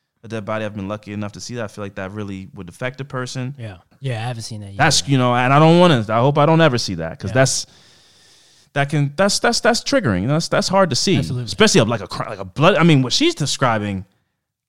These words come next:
Speaker 2: That was horrific, yeah.
Speaker 1: it's, it's like a, like an animal. She said he was, it was split open, his head and his chest.
Speaker 2: Yeah.
Speaker 1: So, geez, Amani, uh, I hope you've discussed that with somebody. If you need therapy for that, I hope you're seeking it. Don't just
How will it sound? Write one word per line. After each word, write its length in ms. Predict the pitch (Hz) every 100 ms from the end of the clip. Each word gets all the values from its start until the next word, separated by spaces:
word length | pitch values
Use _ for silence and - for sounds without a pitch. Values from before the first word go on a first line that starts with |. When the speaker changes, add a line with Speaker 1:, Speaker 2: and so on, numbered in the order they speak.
| _
Speaker 2:
That 80 | 120
was 100 | 123
horrific, 320 | 110 110 -
yeah. 160 | 135 101 90
Speaker 1:
it's, 240 | 139 -
it's 260 | 170 - -
like 140 | 151
a, 40 | 127
like 280 | 117 120 117
an 100 | 113
animal. 480 | 214 294 127 95 - _ _ _ _ _ -
She 180 | - -
said 180 | 220
he 60 | 185
was, 320 | 113 - - -
it 160 | 151
was 100 | 135
split 300 | - - 202
open, 300 | 202 302 156
his 100 | 127 -
head 140 | 190
and 60 | 180
his 120 | 139
chest. 520 | - - 240 143 -
Speaker 2:
Yeah. 220 | 107 101 90 _ _ _ _ _ _ _ -
Speaker 1:
So, 120 | 117
geez, 360 | 98 247 302
Amani, 480 | 143 117 104 87 80
uh, 560 | 110 117 113 104 98 -
I 100 | -
hope 220 | 127 185
you've 160 | 185 160
discussed 400 | 127 - 185 -
that 120 | 175
with 120 | 165
somebody. 420 | 156 170 170 175 151
If 100 | 117
you 80 |
need 200 | 120 135
therapy 340 | 135 135 143 151
for 160 | 143
that, 160 | 135 143
I 40 |
hope 180 | 120 117
you're 100 | 107
seeking 440 | 95 - 143 147 156
it. 120 | 156
Don't 220 | 117 120
just 340 | 120 - -